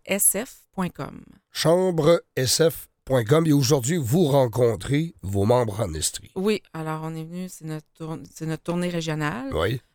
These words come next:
Speaker 1: Alors, on vient rencontrer nos membres pour parler avec eux du professionnalisme et, euh, de aussi rencontrer le public, euh, pour leur expliquer que
Speaker 2: C'est
Speaker 1: ces,
Speaker 2: bien.
Speaker 1: ces membres-là ont
Speaker 2: Ouais.
Speaker 1: inté-, doivent avoir intérêt,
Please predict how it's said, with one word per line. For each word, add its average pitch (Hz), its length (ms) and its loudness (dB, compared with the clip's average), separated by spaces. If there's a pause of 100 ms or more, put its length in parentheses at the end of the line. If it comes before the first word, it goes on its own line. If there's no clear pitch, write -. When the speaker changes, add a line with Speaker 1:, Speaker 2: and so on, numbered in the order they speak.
Speaker 1:
Alors, 151 260 -12
on 156 100 -6
vient 160 240 -6
rencontrer 165 440 -6
nos 165 120 -4
membres 190 400 -4 (560)
pour 175 220 -4
parler 170 360 -2
avec 165 260 -2
eux 196 100 -4
du 165 140 -10
professionnalisme 165 1000 -6 (320)
et, 160 300 -6
euh, 123 440 -12
de 160 200 -4
aussi 170 400 -4 (600)
rencontrer 175 420 -4
le 160 40 -12
public, - 380 -16 (560)
euh, 143 200 -12
pour 165 160 -8
leur 160 140 -4
expliquer 170 480 -14
que 170 140 -18 (500)
Speaker 2:
C'est - 180 -8
Speaker 1:
ces, 92 40 -6
Speaker 2:
bien. 131 200 2
Speaker 1:
ces 160 80 -4
membres-là 170 760 -2
ont 180 200 -2
Speaker 2:
Ouais. 175 80 0
Speaker 1:
inté-, 160 340 -8
doivent 196 260 -2
avoir 170 240 -2
intérêt, 165 400 -8